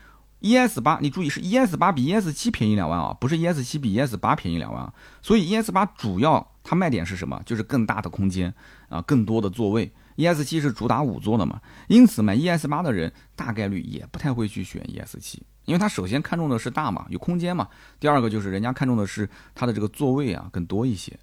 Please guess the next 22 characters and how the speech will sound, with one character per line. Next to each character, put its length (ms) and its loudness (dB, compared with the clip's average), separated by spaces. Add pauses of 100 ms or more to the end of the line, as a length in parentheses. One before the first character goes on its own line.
(100)
是 140 -2
不 60 4
是？ 160 4 (340)
所 140 0
以 80 2
说 260 2
怎 200 0
么 200 0
看 300 2 (280)
E 140 4
S 280 2
七 180 -2
是 100 -2
给 160 -4
谁 220 -4
推 140 0
荐 120 4
的 100 2
呢 100 -4 (240)
？E 120 4
S 220 0
七 320 -2